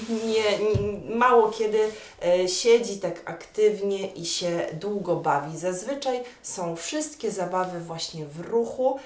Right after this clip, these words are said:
e, przez, przez, e, poznawanie świata, poprzez, e, sięga-, już tutaj w tym czasie w-, maluch, e,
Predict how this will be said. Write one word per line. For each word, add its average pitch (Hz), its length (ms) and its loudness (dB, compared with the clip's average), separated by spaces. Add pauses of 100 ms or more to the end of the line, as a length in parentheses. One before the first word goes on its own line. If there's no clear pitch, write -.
(280)
e, 180 280 0
przez, 175 520 -2 (140)
przez, - 480 -2
e, 170 240 2
poznawanie 165 840 -4
świata, 233 640 -2 (280)
poprzez, 175 520 -2
e, 165 220 -2
sięga-, 180 460 -6
już 175 220 -8
tutaj 208 360 -2
w 208 120 -10 (180)
tym 294 160 -2
czasie 233 380 -2 (460)
w-, - 760 -12
maluch, 233 400 2
e, 202 580 4